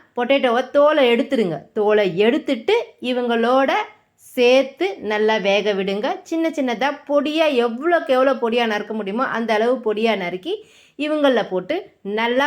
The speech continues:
வதக்கி விடுங்க. இப்போ நம்ம தேவைக்கு ஏற்ப உப்பு போட போறோம். உப்பு நமக்கு எவ்வளோ நமக்கு டிஷ்ஷு வேணுமோ அந்த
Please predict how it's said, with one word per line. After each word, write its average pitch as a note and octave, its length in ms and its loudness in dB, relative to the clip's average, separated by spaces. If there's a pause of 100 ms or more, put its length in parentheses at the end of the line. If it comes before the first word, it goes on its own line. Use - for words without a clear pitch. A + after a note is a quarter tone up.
(120)
வதக்கி A3 380 -2
விடுங்க. D#3 260 -4 (580)
இப்போ F3 200 -4 (280)
நம்ம E3+ 120 -6 (160)
தேவைக்கு A#3 400 0 (140)
ஏற்ப A3+ 260 -4 (320)
உப்பு C#4+ 260 -4
போட F#3+ 160 2 (120)
போறோம். C#3 220 -6 (520)
உப்பு B3+ 300 -6 (380)
நமக்கு A3 280 -2 (120)
எவ்வளோ A3+ 300 2 (120)
நமக்கு A#3 340 -2 (140)
டிஷ்ஷு A3+ 260 -2 (100)
வேணுமோ G3 340 0 (140)
அந்த G#3 160 -2